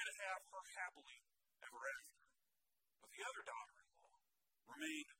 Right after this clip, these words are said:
loyal to Naomi, because now she knew that she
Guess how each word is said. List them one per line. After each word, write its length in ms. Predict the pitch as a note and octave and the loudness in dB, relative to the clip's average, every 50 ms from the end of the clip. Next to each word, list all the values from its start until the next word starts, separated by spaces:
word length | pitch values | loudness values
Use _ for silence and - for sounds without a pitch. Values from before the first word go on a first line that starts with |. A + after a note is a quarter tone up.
| _ _ - | _ _ -6
loyal 400 | - - E4 - - - - - - _ _ _ _ - | -4 -2 0 -2 -2 -4 -8 -18 -20 _ _ _ _ -8
to 80 | D#3 - | -2 0
Naomi, 480 | A#2 A#2 A2+ G#2+ G#2 G2+ - - - - _ _ _ _ _ _ _ | 0 2 2 0 0 -2 -4 -10 -20 -20 _ _ _ _ _ _ _
because 300 | - C#4 - F#3 F3 E3+ - - | -8 0 4 6 6 6 6 4
now 200 | E4 - A3+ A#3+ B3 - - | 6 6 8 8 8 6 4
she 160 | - A#3 - - | 0 0 -2 -4
knew 120 | - - - - | -6 -6 -2 0
that 160 | - D#4+ - | 2 4 4
she 160 | - - - | 4 4 4